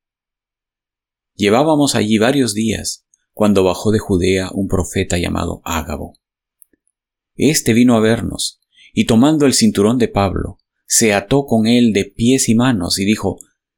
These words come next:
"Así dice el Espíritu Santo, de esta manera atarán los judíos de Jerusalén al dueño de este cinturón y lo entregarán en manos de los gentiles".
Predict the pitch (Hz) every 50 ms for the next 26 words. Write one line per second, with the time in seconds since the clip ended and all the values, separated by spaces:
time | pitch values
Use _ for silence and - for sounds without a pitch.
0 | _ _ _ - 95 120 - - - 160 156 139 160 147 - 147 123 110 95 -
1 | - 127 120 117 113 - 104 95 85 90 85 82 80 - - - _ _ _ _
2 | _ _ _ _ _ - - 95 95 104 120 120 - - 117 113 117 110 104 98
3 | 92 85 87 87 85 - - 92 90 101 117 135 139 135 135 - - 131 127 120
4 | 131 131 120 117 123 110 113 107 107 - - 101 98 92 90 87 85 - - _
5 | _ _ _ _ - - 92 98 101 95 101 107 104 104 104 95 92 95 95 -
6 | 95 87 - 98 90 82 - 87 90 87 90 92 87 - _ _ _ _ _ -
7 | 101 104 101 98 98 - - 185 190 180 87 87 196 208 113 107 101 98 95 95
8 | 95 101 101 95 90 92 85 85 78 - - 80 80 76 - 85 82 73 - -
9 | - - - _